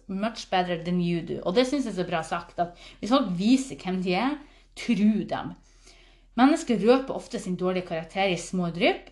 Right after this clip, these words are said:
m-, som kan være vanskelig å legge merke til. Men hvis du blir mer bevisst på de her tingene, så er det så mye lettere. Og begynn å tenke på hva egentlig som stopper deg for å oppnå mer lykke og kjærlighet i livet ditt.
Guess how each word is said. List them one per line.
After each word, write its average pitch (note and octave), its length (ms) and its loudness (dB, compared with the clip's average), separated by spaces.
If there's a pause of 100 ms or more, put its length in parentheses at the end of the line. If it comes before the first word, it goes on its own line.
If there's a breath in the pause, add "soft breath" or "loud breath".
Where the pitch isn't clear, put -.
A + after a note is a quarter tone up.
m-, G#3+ 380 2
som - 580 -2
kan F#3 140 0
være E3+ 160 2
vanskelig G3+ 260 -2
å E3+ 60 0
legge E3 160 -6
merke E3+ 240 -8
til. D#3 200 -8
Men A3 120 0
hvis A3+ 100 -4
du B3+ 100 0
blir E4+ 200 4
mer B3+ 160 6
bevisst F#3+ 320 -2
på E3+ 100 -8
de E3 60 -8
her D#3+ 160 -10
tingene, G3+ 360 -2 (300 loud breath)
så - 140 -4
er C#4+ 80 2
det F4+ 120 -2
så E4 560 2 (120)
mye E3+ 300 -2 (680)
lettere. - 380 -10 (960)
Og A#3+ 280 4
begynn G#4+ 180 -6
å - 60 -16
tenke F4+ 220 -2
på G3+ 120 -4
hva F#3 100 0
egentlig F#3 300 -2
som F3 100 -8
stopper - 440 -8
deg A#2+ 200 -6
for - 120 -10
å - 80 -12
oppnå G#4+ 280 0
mer F3 300 0 (340)
lykke G#3 380 0
og E3 60 -4
kjærlighet E3+ 360 -2
i D#3+ 60 -6
livet D#3 180 -8
ditt. - 200 -16